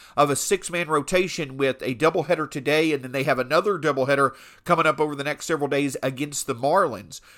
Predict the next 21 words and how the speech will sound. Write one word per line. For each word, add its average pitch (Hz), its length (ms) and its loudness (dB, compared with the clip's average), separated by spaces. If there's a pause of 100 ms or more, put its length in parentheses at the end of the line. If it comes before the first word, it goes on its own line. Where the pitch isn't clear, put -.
You 113 140 -6
would 127 80 0
have 214 220 2
to 214 100 -4
assume 214 280 -4
the 185 80 0
Braves 175 300 0
probably 180 320 0
stick - 300 -6
with 170 120 -8
a 131 60 -6
six-man - 480 -8
rotation 170 480 -6
at 139 140 -10
least 185 240 -10
through 170 80 -2
the 143 160 -4 (100)
early 175 220 2
part 160 200 2
of 143 80 0
August, 165 440 0